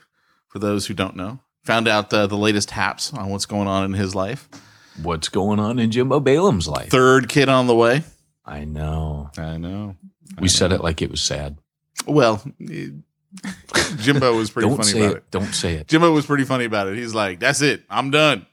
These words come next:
Speaker 1: <laughs> No more."
Speaker 2: Yep. Yep.
Speaker 1: And, uh, yeah, so, I mean, you know, we talked about several different things. I think he and I are gonna actually be putting on an event for, uh, mobile detailers.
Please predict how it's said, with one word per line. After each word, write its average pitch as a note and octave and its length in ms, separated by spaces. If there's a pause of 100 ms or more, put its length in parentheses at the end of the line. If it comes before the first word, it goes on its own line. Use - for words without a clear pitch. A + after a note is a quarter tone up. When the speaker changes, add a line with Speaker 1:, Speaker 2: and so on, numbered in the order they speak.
(140)
Speaker 1:
<laughs> - 1200
No C3 340
more." D#3+ 400 (320)
Speaker 2:
Yep. D#2 580 (340)
Yep. E2+ 300
Speaker 1:
And, F#2+ 220
uh, F#2 600 (680)
yeah, C#3+ 340
so, - 280
I C3 100
mean, B2+ 300
you D3+ 80
know, C#3+ 160
we D3+ 80
talked C#3 280
about C3 260
several C#3+ 240
different C3+ 140
things. C#3 140
I C3 120
think F3 300
he G3+ 160
and G3+ 100
I F3 100
are E3 80
gonna C3+ 180
actually C#3 360
be A#2+ 140
putting C3+ 300
on B2 200
an G#2+ 120
event F#2+ 460 (160)
for, G2+ 380
uh, F#2+ 80
mobile G#2+ 280
detailers. G#2+ 520